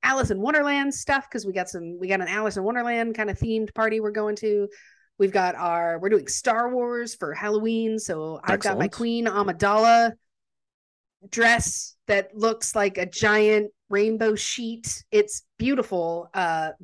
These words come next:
Speaker 1: and it's going to look amazing when I finally figure out how to put the darn thing on. But it's, it's a very complicated, it's a very <laughs> complicated costume.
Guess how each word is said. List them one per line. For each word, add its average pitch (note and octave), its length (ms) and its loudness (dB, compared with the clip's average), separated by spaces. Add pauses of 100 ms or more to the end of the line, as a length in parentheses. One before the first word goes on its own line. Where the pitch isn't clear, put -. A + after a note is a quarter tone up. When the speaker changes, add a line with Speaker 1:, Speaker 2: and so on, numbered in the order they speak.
(220)
Speaker 1:
and G3 160 0
it's G3+ 140 0
going C#4+ 220 2
to C4+ 40 -2
look A#3+ 160 0
amazing G#3 420 0
when F#3 140 -4
I F3+ 80 -6
finally F#3+ 320 0
figure F3 240 -4
out E3 140 -2
how E3 80 -4
to D#3 80 -10
put E3 180 -10
the D3+ 60 -12
darn D#3+ 240 -6
thing D#3 160 -8
on. C#3+ 260 -8
But E3+ 200 -6 (440)
it's, G3 300 2 (180)
it's A3+ 220 2
a G#3+ 60 0
very C#4 280 6
complicated, F3 640 -2
it's F3 140 -4
a G#3 160 4
very B3+ 240 6
<laughs> B3 160 -4
complicated G#3 600 2
costume. F#3+ 760 -2